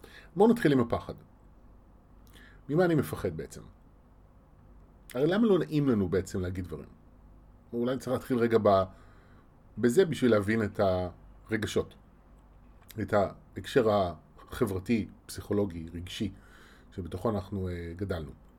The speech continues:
לימדו אותנו מגיל אפס, שלא לומר אפילו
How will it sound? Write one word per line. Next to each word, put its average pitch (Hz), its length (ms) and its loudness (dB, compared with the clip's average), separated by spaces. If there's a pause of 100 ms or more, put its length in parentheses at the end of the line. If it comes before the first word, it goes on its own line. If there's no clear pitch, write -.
(1200)
לימדו 135 300 6
אותנו 113 500 2 (840)
מגיל 123 520 -4 (320)
אפס, - 680 -6
שלא 113 260 0
לומר 110 320 0
אפילו 101 380 0